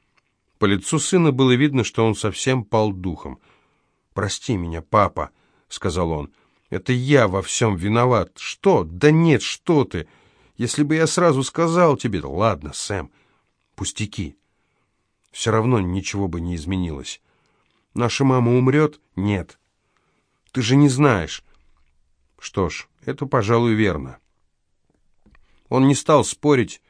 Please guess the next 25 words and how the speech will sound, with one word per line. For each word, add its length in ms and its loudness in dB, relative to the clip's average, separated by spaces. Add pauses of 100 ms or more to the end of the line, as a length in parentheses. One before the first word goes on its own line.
(800)
что-то 420 -4
придумывать, 840 0
лгать. 600 -2 (800)
Не 240 4
было 220 0
смысла. 560 -8 (1400)
Неправда 760 4
не 320 2
успокоит, 840 0
она 180 -8
только 300 -6
все 240 -2
испортит. 600 -2 (880)
Он 240 4
бросил 400 4
взгляд 500 0
на 140 0
дверь. 360 -8 (720)
Ивонна 480 4
смотрела 500 0
на 140 0
них 180 -2
через 300 -2
маленькое 540 2
окошко. 520 -8